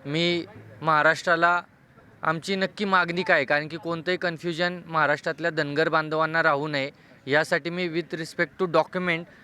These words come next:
मी तुम्हाला आमची मागणी सांगणार आहे. माझ्याकडे इथे एक लेटर आहे, जे विकासजी महात्मे साहेबांना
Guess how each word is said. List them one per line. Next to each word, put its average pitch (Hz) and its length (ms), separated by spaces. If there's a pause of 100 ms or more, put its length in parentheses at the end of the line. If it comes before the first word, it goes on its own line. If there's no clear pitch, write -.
(140)
मी 143 80
तुम्हाला 165 360
आमची 165 220
मागणी 156 320
सांगणार 131 320
आहे. 135 120 (320)
माझ्याकडे 160 440
इथे 170 160
एक 180 100
लेटर 160 360
आहे, 139 120 (500)
जे 156 180
विकासजी 170 460
महात्मे 165 380
साहेबांना 165 600